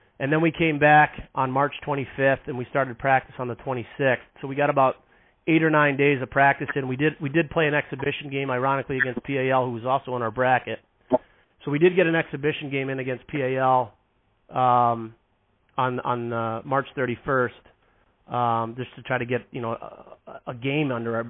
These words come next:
you know, just get that game feel back into, into the group there because it had been so long. But, you know, I give Dallas a lot of credit. They, they were everything as advertised. They played hard. They played heavy.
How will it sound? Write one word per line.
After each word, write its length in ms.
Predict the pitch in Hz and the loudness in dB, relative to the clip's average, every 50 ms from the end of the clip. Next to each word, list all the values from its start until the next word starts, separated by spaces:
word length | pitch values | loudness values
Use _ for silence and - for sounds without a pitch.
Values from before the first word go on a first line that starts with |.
| - - | -12 -12
you 80 | 143 | -8
know, 80 | 131 123 | -8 -8
just 200 | 131 131 - - | -8 -10 -14 -8
get 160 | - 156 127 - | -8 -4 -2 -2
that 200 | 123 113 110 110 | -2 -2 -2 -4
game 260 | 135 139 143 143 - - | -2 -2 -2 -2 -4 -4
feel 160 | 131 127 113 | -4 -4 -4
back 280 | 110 123 123 120 117 - | -2 0 0 0 0 -2
into, 480 | 135 127 123 - - 120 117 113 107 - _ _ _ _ _ _ _ _ _ _ _ _ _ _ _ _ _ _ _ - | -6 -6 -6 -8 -6 -6 -6 -4 -6 -8 _ _ _ _ _ _ _ _ _ _ _ _ _ _ _ _ _ _ _ -8
into 300 | - 160 135 120 143 131 | -6 -6 -6 -4 -6 -6
the 80 | 123 | -6
group 300 | 117 120 143 151 156 - - - | -4 -4 -2 -2 -2 -4 -2 0
there 220 | 131 123 123 117 | 0 2 2 0
because 340 | 117 117 135 120 - 151 135 | -4 -8 -12 -8 -6 -4 -4
it 80 | 127 120 | -4 -4
had 80 | 117 | -2
been 180 | 113 135 147 139 - | -2 -4 -4 -4 -6
so 100 | 131 117 | -8 -6
long. 320 | 110 117 113 113 113 113 113 | -4 -4 -4 -4 -4 -4 -6
But, 160 | 123 123 - _ _ _ _ _ _ _ _ _ _ - | -8 -8 -10 _ _ _ _ _ _ _ _ _ _ -2
you 120 | 165 160 | 2 2
know, 100 | 156 143 - - | 2 2 0 -4
I 80 | 175 170 | -4 2
give 200 | 180 220 180 151 | 2 2 4 6
Dallas 240 | 180 175 175 160 - | 8 8 8 6 4
a 40 | 170 | 4
lot 140 | 156 151 139 | 4 4 4
of 60 | 123 | 2
credit. 300 | - 151 139 117 107 - - 127 | 0 0 0 0 0 -4 -4 -4
They, 180 | 135 147 143 - 135 | -2 -2 -2 -2 -2
they 100 | 143 147 | 0 2
were 120 | 143 143 | 4 4
everything 360 | 151 156 160 151 - 165 147 | 4 4 4 0 -2 -2 -2
as 100 | 139 117 | -2 0
advertised. 560 | 131 131 127 120 120 - - 113 104 107 98 101 | 0 0 0 0 -2 -6 -4 -4 -4 -4 -4 -4
They 100 | 131 127 | -4 -4
played 240 | 120 - 143 131 117 | -4 -2 -2 -4 -2
hard. 280 | 101 135 143 147 147 139 | 0 2 2 2 2 0
They 100 | 135 117 | -2 -4
played 220 | - 127 127 117 | -2 -4 -4 -4
heavy. 440 | 107 127 139 143 139 143 139 131 | -2 0 0 0 0 -2 -4 -4